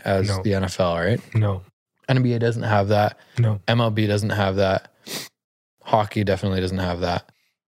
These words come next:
Speaker 1: It's just different. And it's, it's, it's such a different sport that there's one game every week. It's on the same day every week. Like, it's always on Sundays.
Speaker 2: Yeah.
Speaker 1: And people just revolve their schedules weekly around what they're doing
Speaker 2: Just
Speaker 1: on
Speaker 2: one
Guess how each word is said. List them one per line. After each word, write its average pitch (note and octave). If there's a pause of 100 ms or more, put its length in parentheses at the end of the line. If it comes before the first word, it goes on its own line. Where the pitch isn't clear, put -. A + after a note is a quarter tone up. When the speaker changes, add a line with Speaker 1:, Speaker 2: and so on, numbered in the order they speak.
(240)
Speaker 1:
It's A2
just A2+
different. G2 (440)
And A#2
it's, A2+ (280)
it's, - (100)
it's A#2+
such C3+
a F3+
different C#3
sport A#2+
that B2
there's G2+
one G2
game A2+
every G#2+
week. E2+ (420)
It's -
on A2
the G#2
same A#2+
day G2+
every G2
week. F2 (220)
Like, G2
it's F#2+
always A#2
on B2+
Sundays. F2+ (420)
Speaker 2:
Yeah. A#2
Speaker 1:
And B2+
people A#2+
just C3 (100)
revolve G#2
their G#2
schedules G2
weekly G2+
around F#2
what A2
they're A2
doing A2
Speaker 2:
Just -
Speaker 1:
on B2+
Speaker 2:
one -